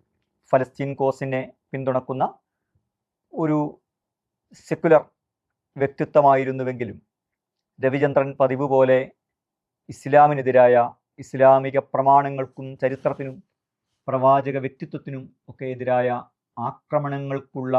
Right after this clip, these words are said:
അവസരമായാണ് സംവാദത്തെ വിനിയോഗിച്ചത്, ഉപയോഗപ്പെടുത്തിയത്. അതിലെ മറുസംവാദകനെ സംബന്ധിച്ചിടത്തോളം ബാധകമല്ലാത്ത,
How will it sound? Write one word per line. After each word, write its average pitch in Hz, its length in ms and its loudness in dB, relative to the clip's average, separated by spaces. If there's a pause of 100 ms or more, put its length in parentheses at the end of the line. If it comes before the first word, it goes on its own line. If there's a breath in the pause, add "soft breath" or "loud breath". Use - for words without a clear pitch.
(100)
അവസരമായാണ് 123 840 -4 (380)
സംവാദത്തെ 117 540 -8 (800)
വിനിയോഗിച്ചത്, 113 640 -10 (440)
ഉപയോഗപ്പെടുത്തിയത്. 107 760 -12 (1200)
അതിലെ 147 300 -2 (1400)
മറുസംവാദകനെ 160 760 0
സംബന്ധിച്ചിടത്തോളം 147 760 -8 (320)
ബാധകമല്ലാത്ത, 135 920 -2